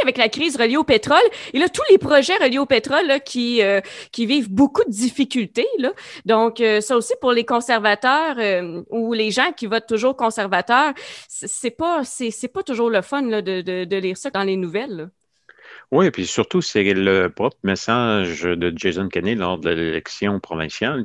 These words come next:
Speaker 2: qui était de dire qu'un gouvernement conservateur ramènerait justement de l'optimisme de ce côté-là. Évidemment, il y a des choses qui échappent au gouvernement, euh, provincial, mais c'était le cas aussi, hein, pour les néo-démocrates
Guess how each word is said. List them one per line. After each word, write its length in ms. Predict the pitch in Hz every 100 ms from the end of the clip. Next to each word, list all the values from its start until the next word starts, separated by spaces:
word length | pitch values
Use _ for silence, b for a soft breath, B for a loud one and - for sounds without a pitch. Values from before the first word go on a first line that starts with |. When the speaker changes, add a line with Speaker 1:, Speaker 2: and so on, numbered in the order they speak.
| -
Speaker 2:
qui 180 | - 92
était 320 | 90 - 160
de 140 | 107
dire 400 | 87 98 123 135 - -
qu'un 160 | 92 87
gouvernement 560 | 85 90 95 98 117
conservateur 1040 | 110 90 - 87 82 78 113 113 98 82 80
ramènerait 840 | 101 117 107 107 104 104 135 139
justement 800 | 98 87 98 - 95 90 101 107
de 160 | 98 82
l'optimisme 920 | 82 76 - 90 98 101 - 80 76
de 140 | 73
ce 100 | 71
côté-là. 320 | - - - - B B B B
Évidemment, 460 | 95 107 127 139 147
il 100 | 131
y 40 |
a 40 | 98
des 160 | 92
choses 300 | - 107 98
qui 100 | -
échappent 480 | 82 - 101 95 -
au 100 | 80
gouvernement, 920 | 78 78 85 80 80 80 87 95 95 90 -
euh, 260 | 80 78 76
provincial, 640 | - 82 85 78 98 117 131
mais 140 | 92
c'était 280 | 95 107 139
le 60 | 113
cas 120 | 139
aussi, 340 | 120 - 147
hein, 160 | 117 101
pour 160 | - 87
les 140 | 90
néo-démocrates 640 | 95 101 87 80 107 127